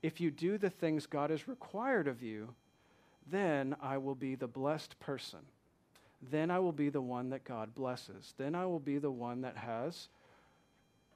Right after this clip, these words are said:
a joyful life, a peaceful life. I have the blessing and favor of God on me. Why do you have the blessing and favor of God on you?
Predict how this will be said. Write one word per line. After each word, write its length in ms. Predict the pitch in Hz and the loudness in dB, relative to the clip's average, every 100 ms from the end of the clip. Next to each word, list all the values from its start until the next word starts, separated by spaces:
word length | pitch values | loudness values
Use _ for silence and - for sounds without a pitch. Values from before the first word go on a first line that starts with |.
| - | -10
a 60 | |
joyful 640 | 123 120 151 190 180 190 170 | -10 -8 -4 -4 -2 0 2
life, 360 | 196 139 113 151 | 2 0 -2 -6
a 100 | 160 | -8
peaceful 640 | - - 185 - - 139 | -8 -10 -8 -8 -2 0
life. 320 | 113 104 107 | 0 -2 -2
I 80 | 139 | 0
have 180 | 143 156 | 0 0
the 80 | 143 | -2
blessing 420 | 139 131 - 165 | 0 0 0 -2
and 120 | 165 | -2
favor 360 | - 127 127 160 | -2 -4 0 0
of 120 | 151 | 0
God 240 | 180 208 | 2 2
on 180 | 165 117 | 2 0
me. 100 | 113 | -4
Why 280 | 117 170 220 | -2 2 2
do 80 | 233 | 4
you 60 | |
have 100 | 175 | 2
the 60 | 143 | 2
blessing 340 | 127 123 127 | 0 -2 -2
and 100 | 117 | -8
favor 240 | 123 131 123 | -4 -4 -4
of 120 | 120 | -2
God 200 | 139 151 | 2 2
on 120 | 170 | 2
you? 160 | 185 | 0